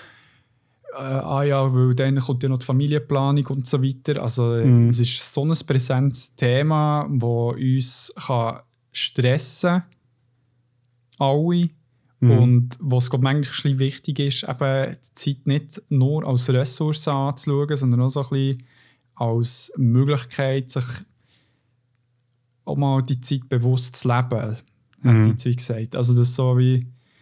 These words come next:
Speaker 1: Sichtweise auf das Ganze, sich eben mit, mit der Zeit so, <laughs> mit der Zeit, äh, mega ver-, verzerrt hat. So eben,
Speaker 2: Mhm.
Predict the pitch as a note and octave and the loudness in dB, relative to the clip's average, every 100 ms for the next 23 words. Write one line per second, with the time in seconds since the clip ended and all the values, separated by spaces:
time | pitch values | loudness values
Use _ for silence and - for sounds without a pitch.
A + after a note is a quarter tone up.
0 | _ _ _ - C#3 C#3 - C3+ A#2+ A2+ | _ _ _ -4 0 -2 -2 0 0 0
1 | - B2 - - A#2 A#2+ - B2 A#2+ B2 | -2 -4 -4 -2 0 0 0 0 0 0
2 | B2 B2 B2 B2 B2 A#2+ A#2+ B2 - B2 | -2 -2 0 2 4 4 0 -4 -2 -2
3 | B2 C3 B2 B2 - - - B2 B2+ B2+ | 0 0 0 -2 -12 -8 -2 2 4 2
4 | B2 - B2+ B2 - C3 B2 - B2+ B2 | 0 -2 -4 -4 -6 -4 -4 -4 -2 0
5 | A#2+ B2 C3 B2+ C3+ B2 C3 B2 - - | 0 -2 2 2 2 0 -2 -4 -8 -6
6 | B2 - C3 C3 - B2+ A2+ - - - | -4 0 0 -2 -4 -6 -6 -10 -20 -20
7 | _ _ _ _ _ - - C3 C3 C#3 | _ _ _ _ _ -4 0 0 0 -4
8 | - - C3 B2 A#2+ A2+ A#2+ | -12 -4 0 4 6 6 2